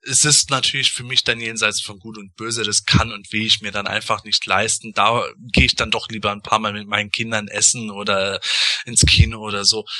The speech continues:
als dass ich mir diese zwei Figuren für ein Schweinegeld hinstelle.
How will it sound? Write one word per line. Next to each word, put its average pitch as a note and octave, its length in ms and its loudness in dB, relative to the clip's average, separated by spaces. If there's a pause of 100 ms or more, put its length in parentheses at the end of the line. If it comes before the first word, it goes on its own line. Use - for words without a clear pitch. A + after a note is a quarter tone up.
(160)
als A#2+ 160 2
dass G#2+ 180 4
ich A2+ 140 4
mir A2 160 -4
diese A2 260 2
zwei G#2+ 240 2
Figuren A2+ 480 -4
für - 160 -4
ein G2+ 80 -6
Schweinegeld F#2+ 640 0
hinstelle. G2 540 0